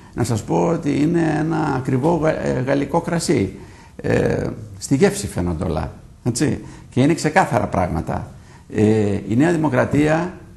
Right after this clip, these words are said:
έχει άξονες μέσα στους οποίους έχει κινηθεί διαχρονικά στο μεγαλύτερο διάστημα της σαραντάχρονης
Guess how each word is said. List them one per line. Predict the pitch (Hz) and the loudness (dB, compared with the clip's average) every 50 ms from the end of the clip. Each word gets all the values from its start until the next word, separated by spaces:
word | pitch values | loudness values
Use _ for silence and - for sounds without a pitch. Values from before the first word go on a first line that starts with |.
| - - - - - - - - - | -20 -20 -20 -20 -20 -20 -20 -20 -8
έχει | - 113 131 151 165 151 - 156 156 - - | 0 4 4 4 4 2 0 -2 -2 -2 2
άξονες | - 160 170 - - - 120 104 95 87 71 - - - - - - - - - - - - - | 2 2 2 2 -2 -2 0 0 0 0 -2 -4 -6 -10 -14 -16 -20 -20 -20 -20 -20 -20 -18 -8
μέσα | - 90 95 117 139 156 156 156 175 175 175 - | -2 2 4 4 6 4 4 2 -2 -6 -6 -6
στους | 127 - - 123 - - | -8 -4 -4 -4 0 0
οποίους | 107 98 - - 110 104 107 113 143 170 196 180 - - - - - - - - - - | -2 -2 0 2 2 4 4 4 2 0 0 -2 -8 -12 -16 -20 -20 -20 -20 -20 -16 -2
έχει | - 113 147 170 170 - - 139 - - | 2 4 4 4 2 0 -4 -4 -4 -4
κινηθεί | - 143 143 131 127 113 - - - 151 165 156 135 104 82 - - - - - - - | 2 4 4 6 6 2 0 -2 0 2 4 4 4 4 0 -4 -10 -16 -18 -20 -20 -10
διαχρονικά | - 98 90 113 123 117 110 98 - 113 110 110 98 95 95 92 - - 95 92 104 110 131 156 185 - - - - - - - - - - - - - - - _ - - - | -6 0 2 4 6 6 4 2 2 0 2 2 4 4 2 0 2 2 4 4 4 2 0 -2 -4 -8 -12 -20 -20 -20 -20 -20 -20 -20 -20 -20 -20 -20 -20 -20 _ -20 -20 -20
στο | - - - 135 127 | -14 0 2 4 6
μεγαλύτερο | 127 123 117 113 113 123 147 190 220 214 196 185 - 143 127 | 6 4 4 4 2 2 2 0 -2 0 -2 0 2 2 2
διάστημα | 107 107 113 107 104 - - - 107 101 107 120 143 165 185 220 - - - - - - - | 2 4 4 4 4 2 0 -2 -2 0 0 2 2 2 0 -2 -4 -12 -16 -18 -20 -18 -8
της | - 117 - | -6 -4 0
σαραντάχρονης | - 123 113 107 101 107 139 160 165 - 190 185 185 196 208 214 208 - - - | 2 2 2 2 2 4 2 2 2 0 -2 -2 0 0 -2 -2 -4 -8 -12 -16